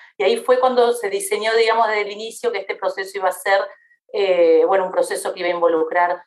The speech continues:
a una, una mesa intersectorial de distintos ministerios, que aparte iba a, a involucrar también una comisión de expertos que ayudaran también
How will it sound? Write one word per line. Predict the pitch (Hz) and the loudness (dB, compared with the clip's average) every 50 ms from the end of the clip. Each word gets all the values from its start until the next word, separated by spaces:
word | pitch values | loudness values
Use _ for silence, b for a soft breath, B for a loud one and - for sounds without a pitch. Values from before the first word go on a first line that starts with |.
| _ _ - | _ _ -4
a | - 180 | -2 -2
una, | 175 185 180 170 165 170 165 165 - | 0 0 2 2 2 2 0 -2 -4
una | - 190 180 175 160 160 | -8 -8 -4 -2 -2 -2
mesa | 175 180 - - 175 151 - _ | 0 -2 -2 -2 -4 -4 -6 _
intersectorial | - 233 226 233 226 202 185 180 - - 180 - - 175 165 170 190 202 196 190 190 - | -10 -8 -8 -6 0 0 0 0 0 -4 -8 -6 -2 -2 0 2 2 2 2 0 -2 -4
de | - 165 | -4 -4
distintos | 156 - - - 208 190 196 208 185 | -4 -4 -6 -14 -12 -8 -6 -6 -6
ministerios, | 190 190 190 190 - - 240 220 220 214 214 208 208 | -6 -10 -10 -10 -6 -2 -2 0 0 0 -2 -4 -4
que | - 185 | -4 -6
aparte | - - 190 190 196 190 - 196 - - | -2 0 0 0 0 0 -4 -6 -6 -6
iba | - 180 180 180 | -6 -2 0 2
a, | 175 180 - - 170 165 160 156 156 - | 2 2 2 2 2 2 2 2 0 0
a | - 165 | -2 -4
involucrar | 165 170 175 165 170 160 180 170 175 | -2 0 0 0 0 2 0 0 0
también | 180 180 175 175 175 | 0 -4 -4 -6 -6
una | 175 170 - | -4 -6 -6
comisión | - 165 160 160 - - - 180 175 175 170 | -6 -10 -12 -12 -14 -6 -2 -2 -2 0 0
de | 165 160 | -2 -2
expertos | - - - - - 269 269 262 - - - - 214 220 220 220 | -2 -2 -12 -4 2 2 2 2 2 -2 -2 -2 0 0 -2 -4
que | - 180 | -4 -2
ayudaran | 165 160 170 165 160 185 196 202 208 196 - | -2 -2 0 -2 0 2 2 2 2 0 0
también | 202 185 180 180 190 190 202 202 | -2 -4 -4 -4 -4 -4 -4 -6